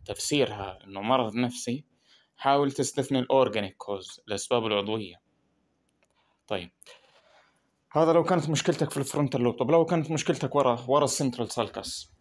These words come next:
يعني سنسوري حتكون مشاكلك، فحتكون غالبا على شكل سنسوري هالوسينيشن، هلاوس إما سمعية أو بصرية، بحيث إنك مثلا بتهيأ لك إنك بتسمع حدا بيحكي أو بيغني، أو بتهيأ لك إنه في ناس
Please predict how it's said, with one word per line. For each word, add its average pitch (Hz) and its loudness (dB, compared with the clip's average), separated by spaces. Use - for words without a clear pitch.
يعني 107 -4
سنسوري 139 0
حتكون 110 -2
مشاكلك، 104 -6
فحتكون 170 0
غالبا 175 6
على 165 2
شكل 156 0
سنسوري 160 -2
هالوسينيشن، 135 -4
هلاوس 120 0
إما 120 2
سمعية 113 0
أو 117 0
بصرية، 123 -4
بحيث 127 0
إنك 131 0
مثلا 131 0
بتهيأ 123 2
لك 131 2
إنك 131 0
بتسمع 131 -4
حدا 117 -2
بيحكي 107 -4
أو 104 0
بيغني، 110 -2
أو 98 -6
بتهيأ 117 -2
لك 120 -2
إنه 120 0
في 131 -2
ناس 123 -4